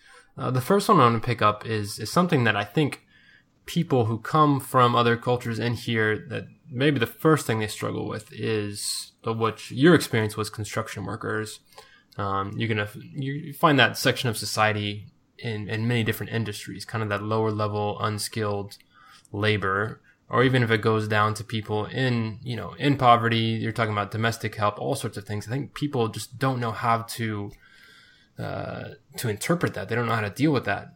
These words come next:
Um, this, this mass of humanity that's there, that's, that's working, that's active in, in our lives. You, you, you can't, you, you're not separate from it, but everyone's there. Um, how,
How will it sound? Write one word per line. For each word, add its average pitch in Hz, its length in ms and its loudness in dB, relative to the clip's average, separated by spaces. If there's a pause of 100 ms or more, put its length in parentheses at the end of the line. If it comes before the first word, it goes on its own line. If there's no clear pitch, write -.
Um, 107 480 -8
this, - 420 -8
this 110 220 -10
mass 110 340 0
of 104 120 -4
humanity 107 460 0
that's 101 200 -4
there, 107 320 0
that's, - 380 -6
that's 107 200 -10
working, 120 400 2
that's 101 160 -6
active 107 560 0 (100)
in, 117 180 -2
in 120 180 0
our 98 160 2
lives. 113 420 0
You, 110 100 -8
you, 110 380 -8
you 113 260 -14
can't, 107 320 -4 (320)
you, 117 240 -4
you're 117 140 -2
not 107 160 -4
separate 143 380 -2
from 110 160 -8
it, 113 100 -12 (400)
but 113 100 0
everyone's 107 380 2
there. 110 320 -2 (580)
Um, 120 440 -4 (580)
how, 170 520 4